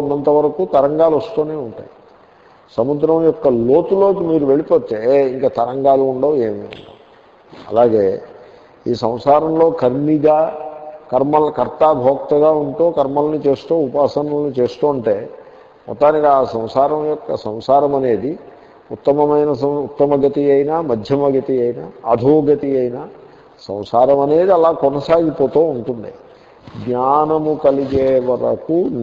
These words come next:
నిలకడగా ఉండేది కనుక దానికి సంసారము శాశ్వతము. ఆ సంసారంలో అంతర్భాగంగా ఉండే గతులు కూడా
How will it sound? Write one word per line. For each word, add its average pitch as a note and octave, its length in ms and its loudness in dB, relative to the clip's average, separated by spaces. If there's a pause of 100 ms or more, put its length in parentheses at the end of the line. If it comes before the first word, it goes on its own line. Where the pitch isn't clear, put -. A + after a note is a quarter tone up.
(100)
నిలకడగా B2 680 2 (180)
ఉండేది B2+ 480 0 (100)
కనుక G2+ 280 -6 (1160)
దానికి A#2+ 320 -2 (120)
సంసారము B2 580 -2 (120)
శాశ్వతము. A2 720 -8 (760)
ఆ - 20 2 (120)
సంసారంలో D#3 600 2 (100)
అంతర్భాగంగా B2+ 840 0 (100)
ఉండే A#2 200 0 (200)
గతులు C#3 300 0 (120)
కూడా A2 220 2